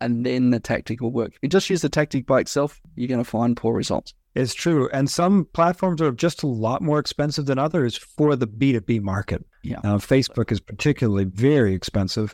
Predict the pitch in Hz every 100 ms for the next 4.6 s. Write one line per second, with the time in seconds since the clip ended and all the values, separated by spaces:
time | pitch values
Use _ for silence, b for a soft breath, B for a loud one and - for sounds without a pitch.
0 | - 170 208 190 202 214 185 - 175 175
1 | 160 143 160 156 139 - _ - 123 147
2 | 170 156 131 - 147 135 120 131 123 107
3 | 113 143 127 120 135 156 151 - 139 131
4 | 113 113 107 156 156 147